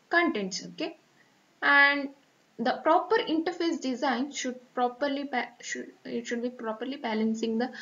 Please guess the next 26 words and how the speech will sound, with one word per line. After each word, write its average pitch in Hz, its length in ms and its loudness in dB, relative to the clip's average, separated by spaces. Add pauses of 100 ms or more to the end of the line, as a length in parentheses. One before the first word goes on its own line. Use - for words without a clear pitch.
(160)
structure 247 640 2 (340)
and 226 220 6
relationships 247 760 2
of 277 160 -2 (120)
menus, 233 560 0 (340)
content, 220 640 0 (360)
and 214 220 -2
other 220 300 4
linked 277 480 4
co-, 214 220 0
documents 214 600 0
or 381 160 0 (380)
graphics. - 500 2 (1400)
Okay, 294 280 -6 (300)
so - 160 4
when 208 160 10
you 226 80 8
are 226 80 6
seeing 277 400 6
a, 320 160 6 (300)
a 240 40 -4
particular, 247 480 6 (600)
uh, - 40 0
uh, 190 220 6 (160)
web 226 200 10
interface, 233 640 0